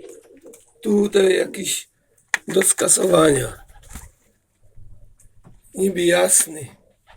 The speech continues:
ale jakiś się po niego podczepił, on jest za ciemny.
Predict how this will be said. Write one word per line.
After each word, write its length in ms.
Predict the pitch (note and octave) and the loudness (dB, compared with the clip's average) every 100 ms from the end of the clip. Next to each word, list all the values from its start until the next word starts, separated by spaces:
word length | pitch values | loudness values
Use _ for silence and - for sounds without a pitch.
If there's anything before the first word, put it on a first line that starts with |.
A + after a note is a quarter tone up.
| - - | -12 -6
ale 160 | E3 F3 | 0 2
jakiś 320 | F3+ G#3 G3+ | 0 -2 -8
się 140 | G#3+ | -8
po 120 | G3+ D#3+ | -12 -10
niego 280 | E3+ D#3+ | -8 -8
podczepił, 640 | - E3 - G3 G#3 - - | -8 -8 -6 -8 -8 -8 -6
on 80 | D3+ | -4
jest 180 | E3 F3+ | -4 -6
za 120 | - | -8
ciemny. 520 | - - - - | -4 -4 -4 -14